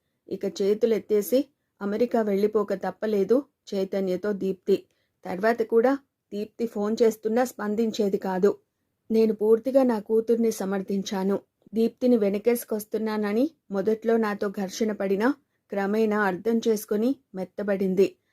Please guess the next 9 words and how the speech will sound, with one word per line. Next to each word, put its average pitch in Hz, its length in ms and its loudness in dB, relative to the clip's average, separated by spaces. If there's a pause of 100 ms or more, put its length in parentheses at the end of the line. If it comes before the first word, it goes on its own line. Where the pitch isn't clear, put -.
(220)
మెల్లగా, 196 560 0 (320)
చల్లగా 196 520 0 (420)
గుండె 202 260 0
తలుపులు 202 440 -2
తెరిచి 190 420 -2 (340)
ముందుకొచ్చింది. 190 760 0 (460)
తర్వాత 180 400 -4
అన్నీ 214 320 0
సర్దుకున్నాయి. 196 720 0